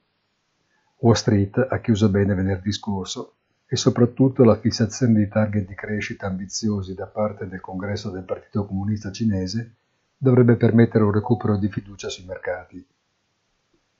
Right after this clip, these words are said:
Questo per quanto riguarda le buone notizie.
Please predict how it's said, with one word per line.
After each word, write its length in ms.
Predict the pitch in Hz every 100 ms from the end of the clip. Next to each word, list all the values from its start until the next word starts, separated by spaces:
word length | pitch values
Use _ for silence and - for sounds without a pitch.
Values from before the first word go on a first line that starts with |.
| _
Questo 440 | - 113 104 131
per 160 | 110 107
quanto 280 | - 101 107
riguarda 400 | 101 101 98 104
le 120 | 95
buone 180 | 95 92
notizie. 800 | 95 90 101 92 - 92 95